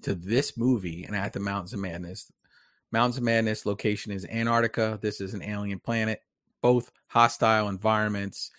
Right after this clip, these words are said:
inhospitable, the whole deal, right? There's a team of scientists for both. They both start out with a geological discovery. Then an underground cave is discovered. Uh,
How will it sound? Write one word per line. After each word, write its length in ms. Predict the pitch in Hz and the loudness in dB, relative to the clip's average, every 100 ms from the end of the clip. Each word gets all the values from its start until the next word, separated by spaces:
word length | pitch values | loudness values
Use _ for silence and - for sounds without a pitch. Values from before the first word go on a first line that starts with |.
| _ - | _ -4
inhospitable, 920 | 107 98 90 - 123 110 104 101 104 _ _ _ - | -2 0 -2 0 0 2 0 -2 -6 _ _ _ -6
the 80 | 98 | -2
whole 160 | 98 | -2
deal, 320 | 82 78 - _ _ | -4 -10 -12 _ _
right? 200 | 120 117 _ _ _ - | -6 -6 _ _ _ -6
There's 180 | 101 | -6
a 60 | 95 | -6
team 260 | - 104 92 | -6 -4 -4
of 80 | |
scientists 600 | - 123 127 120 123 110 | -2 0 0 0 -4 -4
for 120 | - 101 | -8 -4
both. 400 | 104 95 98 - - | -2 -2 -4 -14 -6
They 80 | 95 | -6
both 320 | 90 117 131 | -2 0 0
start 320 | - 123 117 | 0 2 4
out 240 | 113 117 107 | 4 2 0
with 140 | 95 | -8
a 80 | 87 | -8
geological 680 | 95 107 101 101 98 - 78 | -4 -2 0 -2 -2 -10 -12
discovery. 640 | 82 - 135 127 131 127 _ _ _ _ _ _ _ _ _ _ _ | -12 0 0 2 -2 -4 _ _ _ _ _ _ _ _ _ _ _
Then 140 | 110 101 | -4 -2
an 140 | 98 | -2
underground 560 | 98 95 92 90 85 87 | -4 -4 -4 -4 -6 0
cave 300 | 151 143 131 | 2 4 2
is 120 | 120 | -2
discovered. 640 | 113 - 123 110 110 104 _ _ _ _ _ _ - | -6 -2 0 2 0 -2 _ _ _ _ _ _ -4
Uh, 400 | 101 92 87 | -2 0 -4